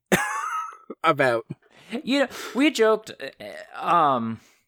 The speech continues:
Speaker 2: occasionally you and I will get, like, followers on Letterboxd, and we'll kind of peek
Speaker 1: Yeah.
Speaker 2: in on 'em, and I'll be like, "Oh my God, this person only watches movies that we talked about on Stairwells." That's so,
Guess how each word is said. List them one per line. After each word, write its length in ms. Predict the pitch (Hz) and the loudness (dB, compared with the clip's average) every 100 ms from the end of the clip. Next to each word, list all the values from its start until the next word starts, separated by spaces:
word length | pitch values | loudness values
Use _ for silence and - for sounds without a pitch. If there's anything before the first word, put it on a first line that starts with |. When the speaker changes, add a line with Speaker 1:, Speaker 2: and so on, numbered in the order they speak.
| _ _ _ - | _ _ _ -2
Speaker 2:
occasionally 580 | 190 262 285 285 294 214 | 2 2 2 4 2 2
you 180 | 175 180 | 2 2
and 80 | 143 | 4
I 180 | 135 | 4
will 360 | 139 135 131 120 | 4 2 0 -2
get, 340 | - 113 - 123 | -2 -2 -2 -2
like, 280 | 117 - - | -4 -4 -6
followers 840 | - 120 123 131 127 131 - - _ _ | 2 4 4 2 -2 -2 -6 -10 _ _
on 280 | 127 120 107 | 2 2 2
Letterboxd, 760 | 101 107 127 127 151 - - - | -2 0 2 2 2 -6 -20 -6
and 100 | 131 | -2
we'll 100 | 131 | -2
kind 200 | 135 151 | -2 -4
of 80 | 123 - _ _ | -4 -10 _ _
peek 200 | - 180 | -2 4
Speaker 1:
Yeah. 100 | 165 | 4
Speaker 2:
in 60 | 123 | 6
on 140 | 127 147 | 4 2
'em, 240 | 170 185 - _ _ _ _ | 0 -4 -10 _ _ _ _
and 160 | - 139 | -2 0
I'll 80 | 143 | 2
be 140 | 151 | 2
like, 200 | 143 131 _ _ _ _ 98 | 2 0 _ _ _ _ -14
"Oh 80 | |
my 160 | 110 143 | -12 -8
God, 320 | 147 104 92 - | -4 -4 -4 -8
this 120 | 139 139 | -10 -8
person 360 | - 160 117 104 | -6 -6 -6 -6
only 220 | 120 131 | -6 -4
watches 400 | 120 113 139 117 | -4 -4 -10 -10
movies 300 | 101 107 104 | -8 -8 -8
that 80 | 113 | -10
we 80 | 113 | -8
talked 260 | 92 - | -8 -8
about 180 | 98 101 | -6 -4
on 120 | 117 | -4
Stairwells." 560 | - 202 226 107 92 92 | -4 -2 0 2 0 -2
That's 180 | 123 - | -2 0
so, 500 | - 139 139 139 | 2 4 4 2